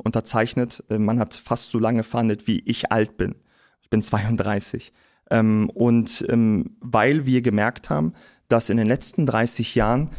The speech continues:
ein außenpolitischer Dreiklang, den wir hatten, viel bequemer war. Man muss, bevor man auf, in die Zukunft guckt, erstmal gucken, was haben wir die letzten dreißig Jahre eigentlich gemacht. Bequem war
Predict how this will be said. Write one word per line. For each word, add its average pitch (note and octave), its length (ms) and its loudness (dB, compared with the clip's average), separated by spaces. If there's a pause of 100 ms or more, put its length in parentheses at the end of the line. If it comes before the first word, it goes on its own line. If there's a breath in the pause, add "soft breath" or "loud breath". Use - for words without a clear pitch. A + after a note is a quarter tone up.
(360 loud breath)
ein A2+ 220 2
außenpolitischer C3 640 0
Dreiklang, B2 520 0
den A2 120 2
wir A2 80 2
hatten, B2 240 -2
viel E3+ 160 -4
bequemer A#2+ 500 2
war. - 220 -6 (840 soft breath)
Man B2+ 160 6
muss, E3+ 200 4
bevor D3 320 0
man C3+ 160 4
auf, G#2+ 220 -2 (640)
in C3 80 4
die A#2+ 80 6
Zukunft - 400 0
guckt, - 200 -2
erstmal - 200 -2
gucken, C3 240 -2
was B2+ 100 0
haben C#3 100 0
wir B2+ 40 0
die A#2+ 60 2
letzten A#2+ 320 0
dreißig A2+ 320 -2
Jahre - 160 -4
eigentlich - 320 -8
gemacht. - 320 -8
Bequem C3 480 2
war D3+ 240 0